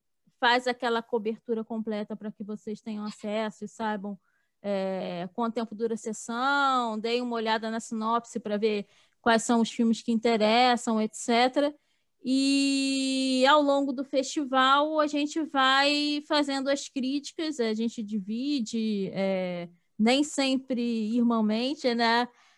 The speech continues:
É, depende muito do, dos interesses de cada um e também da disponibilidade de tempo,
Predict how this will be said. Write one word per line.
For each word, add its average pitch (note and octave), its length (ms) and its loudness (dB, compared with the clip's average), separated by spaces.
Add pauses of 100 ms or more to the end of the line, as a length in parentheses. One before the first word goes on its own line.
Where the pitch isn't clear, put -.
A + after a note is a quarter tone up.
(100)
É, G3 880 4
depende A3+ 480 0
muito B3+ 420 0
do, A#3 300 -4
dos G#3+ 240 -4
interesses A#3+ 720 2
de A#3+ 100 -8
cada A3 360 -2
um C4 600 -2
e A3 600 -6
também A3+ 240 -4
da A3 100 -4
disponibilidade A3 960 -2
de G3 140 -14
tempo, C4+ 420 -4